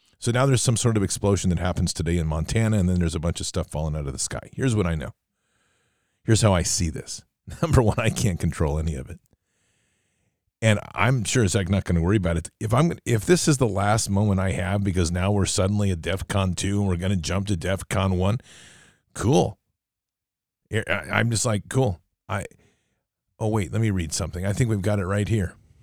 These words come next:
Two Corinthians four sixteen, one, five to one. I read it last night. I read it on the Bards F M show. I read it today at Bards, at Bended Knee. I'm gonna read it again now.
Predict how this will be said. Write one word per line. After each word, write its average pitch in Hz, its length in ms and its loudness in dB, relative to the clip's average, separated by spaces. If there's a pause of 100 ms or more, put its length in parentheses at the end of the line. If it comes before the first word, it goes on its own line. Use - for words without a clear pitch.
(2250)
Two 135 160 0
Corinthians 117 520 2
four 110 300 4
sixteen, 110 520 0 (160)
one, 104 260 -2
five 87 320 -2
to 98 80 2
one. 101 180 2
I 95 120 -2
read 104 180 0
it 92 100 -4
last 98 300 -2
night. 107 180 0
I 87 40 -2
read 98 180 -2
it 95 100 -2
on 90 120 -2
the 85 40 -4
Bards 92 260 -2
F 95 160 -2
M 104 120 2
show. 101 320 -2
I 80 60 -2
read 92 240 0
it - 80 -6
today 98 320 -2
at 82 120 -4
Bards, 92 320 -2
at 85 140 -6
Bended 92 320 0
Knee. 101 160 0
I'm 92 120 0
gonna 80 180 0
read 95 180 0
it 95 80 -2
again 92 260 -2
now. 85 240 -4